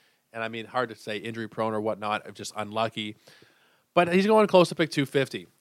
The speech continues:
and he's a guy who has top fifty fantasy upside, considering what we've seen with batting averages over the years. Even with these horrible batting averages the last two seasons, he's a two eighty-five career hitter. He is still generally somebody who should be giving you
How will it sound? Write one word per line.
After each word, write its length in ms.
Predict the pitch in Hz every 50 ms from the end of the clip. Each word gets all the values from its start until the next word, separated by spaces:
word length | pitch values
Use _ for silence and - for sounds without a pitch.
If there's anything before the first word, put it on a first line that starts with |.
| _ -
and 140 | 135 139
he's 100 | 143 139
a 60 | 151 143
guy 280 | 151 147 151 151 151
who 360 | 139 123 117 107 131 156 147
has 580 | 127 151 165 175 170 160 151 147 131 - - - _
top 280 | - - 143 143 143 -
fifty 380 | - - 143 139 - - 127
fantasy 500 | 113 - 135 127 127 120 135 - 120 113
upside, 560 | - 110 117 117 - - - 98 73 78 82 - _ _
considering 420 | - 113 - - 160 165 185 180
what 100 | 175 175
we've 140 | 165 160 143
seen 220 | - - 151 151 151
with 140 | 151 143
batting 300 | 143 131 135 135 135 131
averages 320 | 127 127 127 127 123 120 123
over 200 | 117 120 117 120
the 120 | 113 107
years. 320 | 110 113 101 - - - -
Even 160 | 147 185 220
with 80 | 214
these 140 | 208 196 151
horrible 380 | - - 151 156 170 165 160 147
batting 340 | 131 131 131 139 143 143 147
averages 300 | 147 143 135 143 135 -
the 40 |
last 300 | 123 120 123 123 120 -
two 180 | - - 131 123
seasons, 440 | - - 156 175 175 180 196 175 151
he's 120 | 160 143
a 40 | 143
two 240 | - - - 151 147
eighty-five 440 | 143 135 127 - 127 127 127 123 -
career 220 | - 120 113 104
hitter. 300 | 95 113 101 87 _ _ _ _ _ _ _ _ _ _ _ _ _ _ _ _
He 200 | 143 151 160 160
is 340 | 147 151 147 139 - - - _ _ _ _ _
still 380 | - - - - 196 196 190 165
generally 680 | 131 - - 156 170 170 165 151 139 135 131 127 127 - _ _ _ _
somebody 340 | _ - 147 143 139 139 131
who 120 | 123 135 127
should 260 | - - 143 139 135
be 80 | 131
giving 340 | 123 - 135 135 127 135 127
you 380 | 123 123 123 120 117 117 117